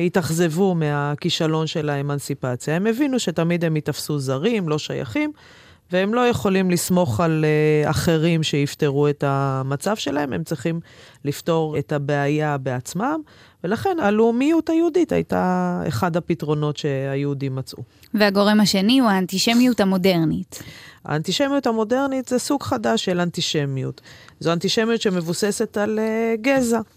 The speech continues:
Speaker 1: היהודי הוא נחות, היהודי הוא מסוכן, יש לו תכונות שליליות,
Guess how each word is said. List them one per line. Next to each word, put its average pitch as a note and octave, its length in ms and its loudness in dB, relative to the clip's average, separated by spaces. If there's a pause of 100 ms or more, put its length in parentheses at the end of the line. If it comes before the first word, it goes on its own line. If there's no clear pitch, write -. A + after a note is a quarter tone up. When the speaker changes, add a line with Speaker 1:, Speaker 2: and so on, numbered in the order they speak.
(260)
Speaker 1:
היהודי D#3+ 460 2
הוא D#3 140 0
נחות, B3+ 480 -2
היהודי C#3+ 360 -2
הוא D3 100 -2
מסוכן, A#3+ 600 -2 (360)
יש D3+ 180 0
לו D#3 60 2
תכונות D3+ 440 -2
שליליות, G#3+ 640 0